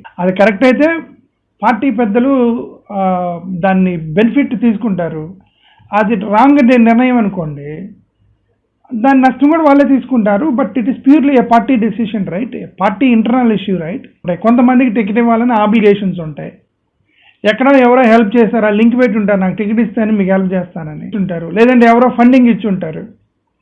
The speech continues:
"ఇదే వంద కోట్లు ఫండింగ్ ఇస్తున్నాను పార్టీకి, నాకు టికెట్ ఇస్తాను." ఇప్పుడు మనీ also important, right? పార్టీ నడపాలంటే ఇచ్చి ఉంటారు. ఈ ఆబ్లిగేషన్స్,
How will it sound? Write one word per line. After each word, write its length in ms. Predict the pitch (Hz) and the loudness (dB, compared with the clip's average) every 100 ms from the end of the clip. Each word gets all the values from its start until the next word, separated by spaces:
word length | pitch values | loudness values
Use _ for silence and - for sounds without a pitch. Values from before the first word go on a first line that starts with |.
| _ _ - | _ _ 0
"ఇదే 300 | 226 247 233 | 6 6 6
వంద 240 | 214 220 | 4 0
కోట్లు 320 | 202 226 233 | 0 0 0
ఫండింగ్ 380 | 202 220 226 233 | 0 2 4 4
ఇస్తున్నాను 400 | 208 226 214 190 | 2 -2 -4 -2
పార్టీకి, 400 | 202 - 226 214 | 0 -2 -2 -4
నాకు 160 | 240 196 | -4 -4
టికెట్ 300 | 196 202 190 | -6 -4 -6
ఇస్తాను." 320 | 190 185 175 | -6 -8 -10
ఇప్పుడు 200 | 170 190 - _ _ _ | -10 -12 -14 _ _ _
మనీ 300 | 190 190 233 | -4 0 2
also 200 | 262 247 | 2 0
important, 380 | 247 202 214 202 | -2 -2 -4 -4
right? 240 | 175 202 240 _ _ _ | -6 -8 -10 _ _ _
పార్టీ 220 | 185 208 | -6 -4
నడపాలంటే 640 | 208 190 180 170 170 160 240 _ _ _ _ _ _ _ _ _ | -4 -6 -6 -8 -12 -16 -18 _ _ _ _ _ _ _ _ _
ఇచ్చి 280 | 226 190 262 | -4 0 2
ఉంటారు. 400 | 226 190 180 185 - _ _ _ | 2 0 -2 -10 -16 _ _ _
ఈ 100 | 214 | 0
ఆబ్లిగేషన్స్, 920 | 240 247 233 240 233 220 190 185 170 | 4 4 4 2 0 0 -4 -4 -10